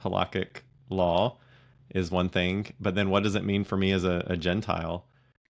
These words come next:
And we could argue some of that, you know, maybe we will at some point,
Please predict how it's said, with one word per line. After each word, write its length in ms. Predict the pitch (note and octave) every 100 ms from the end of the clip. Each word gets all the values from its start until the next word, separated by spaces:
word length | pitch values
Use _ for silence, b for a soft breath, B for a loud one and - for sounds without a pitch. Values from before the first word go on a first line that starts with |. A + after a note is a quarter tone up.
| _
And 160 | C#3+ D3+
we 120 | F#3+
could 140 | F3+
argue 380 | A#2+ A#2 B2 A#2
some 200 | A2+ G#2
of 80 | F#2+
that, 300 | F#2 F#2 - _ _ _ _ -
you 160 | G2
know, 240 | F2 E2 F2 -
maybe 240 | G2+ F#2+
we 120 | E2+
will 260 | E2 F2 F2
at 100 | -
some 180 | F2+ F2
point, 300 | F2+ E2+